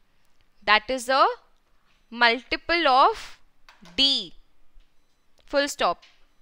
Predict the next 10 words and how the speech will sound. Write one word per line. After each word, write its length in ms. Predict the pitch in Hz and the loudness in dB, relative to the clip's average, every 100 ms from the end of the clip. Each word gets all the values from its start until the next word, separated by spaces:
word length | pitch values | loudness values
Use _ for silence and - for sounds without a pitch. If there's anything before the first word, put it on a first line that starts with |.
| - | -10
Next 260 | 262 262 - | -6 -6 0
paragraph. 800 | 277 226 220 233 277 320 - - _ _ _ _ _ _ - _ _ _ _ _ _ - - - | 4 4 2 2 2 2 -6 -20 _ _ _ _ _ _ -20 _ _ _ _ _ _ -20 -20 -18
Next 280 | 240 247 - | -6 -6 -2
paragraph. 680 | - 226 208 214 269 392 - - - - | 2 4 2 -2 -2 -2 -12 -20 -20 -8
A 160 | - 285 | -2 0
state 540 | - - 330 370 415 | -2 2 4 4 4
that 240 | 339 320 320 | 4 4 2
is 180 | 370 330 | -6 -2
not 420 | 285 320 - - | 2 2 2 -4
periodic, 720 | 339 285 233 202 247 370 | -4 0 0 0 -4 -4